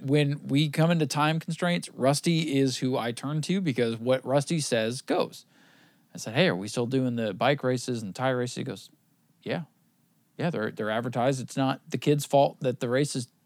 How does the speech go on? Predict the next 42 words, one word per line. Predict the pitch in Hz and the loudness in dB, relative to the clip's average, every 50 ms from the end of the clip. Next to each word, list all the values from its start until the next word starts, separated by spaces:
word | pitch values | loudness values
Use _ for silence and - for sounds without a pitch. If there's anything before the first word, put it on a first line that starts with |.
| _ _ _ _ _ _ _ _ _ _ _ _ _ _ _ _ | _ _ _ _ _ _ _ _ _ _ _ _ _ _ _ _
took | - 139 - - | -4 -4 -2 0
forever. | - 302 370 - - - _ _ _ _ _ _ _ _ _ _ _ _ _ _ _ | 2 2 2 2 -2 -8 _ _ _ _ _ _ _ _ _ _ _ _ _ _ _
Uh, | - 117 110 110 107 | 0 0 0 0 -2
so | - 131 | -2 -2
we're | 120 123 131 135 | 0 0 0 0
gonna | 127 120 113 | 0 0 0
do | 123 190 | 2 2
them." | 190 135 98 92 | 2 2 0 -2
He's | 104 98 104 | -4 -6 -6
like, | 98 92 | -6 -8
"Just | 82 92 92 - | -10 -14 -12 -10
make | 98 101 - | -10 -8 -8
them | - 107 98 | -8 -8 -8
as | 101 - | -10 -6
quick | - 120 110 - - | -6 -6 -6 -6 -8
as | - | -10
you | 123 | -6
can. | - 165 165 127 95 92 | -2 -2 0 0 0 -2
Do | 117 | -2
what | 123 123 - | -2 -2 2
you | 135 | 4
gotta | 151 156 156 160 | 6 6 6 4
do." | 147 143 | 2 0
He's | 131 117 | -2 -2
like, | 120 107 92 | -2 -4 -2
"Go | 92 127 151 | 0 2 4
do | 175 208 | 4 4
your | 208 196 185 | 4 2 2
thing. | - 170 160 160 156 147 - - | 2 0 -2 -2 -4 -6 -6 -4
You | 131 151 180 | 0 2 2
know | 196 | 4
what | 190 175 - - | 2 2 0 -2
you're | 139 | -2
doing." | 127 117 113 110 120 - - - - - - _ _ _ _ _ _ _ _ | -2 -2 -2 -4 -8 -12 -20 -20 -20 -20 -20 _ _ _ _ _ _ _ _
So, | - - 185 | 2 4 4
of | 165 - | 4 6
course, | - 185 190 185 156 - | 6 6 8 6 6 4
you | 175 | 2
know, | 151 143 | 2 4
then | 135 151 175 | 6 6 6
I | 185 190 | 6 8
gotta | 170 175 165 165 156 156 | 8 8 8 6 4 2